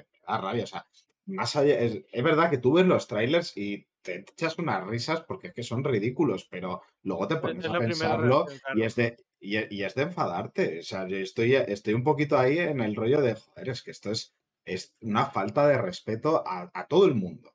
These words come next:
Speaker 1: O sea, es la de, te están to-, nos están tomando por tontos, que ya lo sabíamos desde hace mucho tiempo, pero a, esta es otra vez más. A todo el mundo, a la gente que cree que lo va a comprar,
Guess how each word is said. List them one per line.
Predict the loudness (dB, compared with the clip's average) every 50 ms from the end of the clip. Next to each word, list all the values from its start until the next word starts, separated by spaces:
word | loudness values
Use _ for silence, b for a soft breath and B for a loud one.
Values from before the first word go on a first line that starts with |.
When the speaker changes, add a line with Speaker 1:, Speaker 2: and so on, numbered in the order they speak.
| _ _
Speaker 1:
O | -8
sea, | -4 -2 0 0
es | 0 2 2
la | 2 4 4
de, | 2 2 0
te | -2 _ -4 -2
están | -2 -2 -2 -2 -2 -2 0
to-, | -2 -2 -2 -4 -6 -6
nos | -6 -6 -6 -8 -8
están | -6 -6 -6 -4 -2
tomando | -2 -2 -2 -2 0 0 0 0
por | -2 -4 -4 -2
tontos, | 0 0 0 0 0 0 -2 -2
que | -4 -8 -10 -6
ya | -6 -6 -6
lo | -6 -8 -6
sabíamos | -4 -4 -4 -4 -4 -4 -6 -6
desde | -6 -8
hace | -6 -6
mucho | -6 -6 -6 -4 -2
tiempo, | -2 -2 0 -2 -2
pero | 0 0 0 0
a, | -2 -2 -2 -2 -2 -2
esta | -2 -4 -2 0 -2
es | -2 0
otra | -2 -4 -4 -4 -6
vez | -6 -10 -14 -16
más. | -18 -18 -20 -20 -20 -20 _ _ _ _ _ _ _ _ _ _ _ -8
A | -4 2
todo | 4 4
el | 4 4
mundo, | 2 0 -2 -4 -6 -12 -14 -10
a | -6 -4 -4
la | -4 -2 0
gente | -2 0 2 2 2
que | 2 2 2
cree | 2 0 2 2
que | 2
lo | 4 4
va | 2 2
a | 0
comprar, | -2 -4 -4 0 2 4 6 6 6 4 2 0